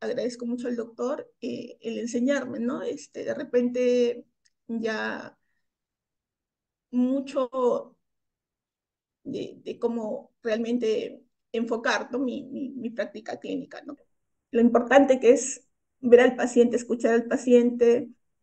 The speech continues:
eh, y, y enfocar mi diagnóstico en base, sobre todo, a una buena historia clínica, a una buena interpretación de los exámenes de diagnóstico y también, este,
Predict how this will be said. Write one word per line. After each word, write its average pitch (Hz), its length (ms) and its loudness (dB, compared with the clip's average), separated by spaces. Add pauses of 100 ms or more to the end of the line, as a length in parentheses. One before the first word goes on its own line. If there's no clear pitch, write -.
(420)
eh, 220 480 -2 (920)
y, 226 760 0 (280)
y 233 220 0
enfocar 233 380 2
mi 269 140 6
diagnóstico 240 680 4
en 240 120 6
base, 233 420 4
sobre 220 240 2
todo, 226 240 2
a 226 80 2
una 220 160 2
buena 214 200 0
historia 226 300 2
clínica, 262 640 2
a 208 120 -10
una 208 260 -4
buena 208 260 -2
interpretación - 720 -6
de - 100 0
los - 200 -4
exámenes - 380 -2
de 240 80 2
diagnóstico 262 720 -2
y 262 100 -2
también, 208 360 -4
este, - 460 -8